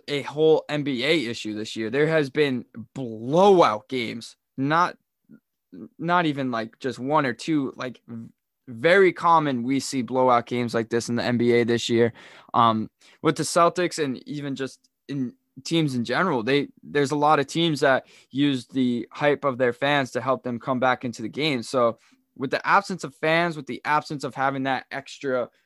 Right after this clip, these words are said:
uh, factor to the game, the Celtics were unable to even, even creep back into this game.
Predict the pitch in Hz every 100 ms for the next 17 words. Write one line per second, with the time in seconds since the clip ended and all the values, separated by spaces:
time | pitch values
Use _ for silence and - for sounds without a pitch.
0 | _ 127 117 - 147 139 139 139 131 113
1 | 110 139 147 139 120 - 143 135 135 123
2 | - - 151 131 143 135 127 127 120 123
3 | 117 - 127 - _ - 147 165 143 131
4 | 110 - 110 - 117 - 123 120